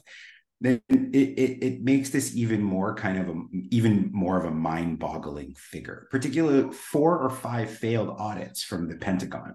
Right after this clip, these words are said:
That's concerning to me, you know, with due respect to the people that are doing the, the work on the ground every day. But this number and the amount of spending, and when you compare it to China too,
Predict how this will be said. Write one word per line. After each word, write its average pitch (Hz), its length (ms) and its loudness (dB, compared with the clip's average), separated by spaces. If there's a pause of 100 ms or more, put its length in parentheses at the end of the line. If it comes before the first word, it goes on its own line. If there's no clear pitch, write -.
(160)
That's 131 140 0
concerning 135 680 4
to - 100 -4
me, - 220 -4
you 107 180 0
know, 104 100 2
with 107 300 4
due 165 180 8
respect 131 460 2
to 107 60 0
the 95 80 -2
people 92 300 -2
that 87 120 0
are 80 180 -2
doing 98 420 0
the, 76 280 -6
the 80 100 -4
work 104 320 2
on 82 160 0
the 80 80 -4
ground 90 420 2
every 85 440 -2
day. - 480 -4 (500)
But - 500 -4
this 90 760 -2
number 104 480 6
and 92 120 4
the 90 100 2
amount 95 280 4
of - 80 -4
spending, 98 760 0
and 123 180 2
when 127 120 4
you 131 80 8
compare 113 360 0
it 87 80 -4
to - 60 -12
China 90 420 -4
too, 85 440 -2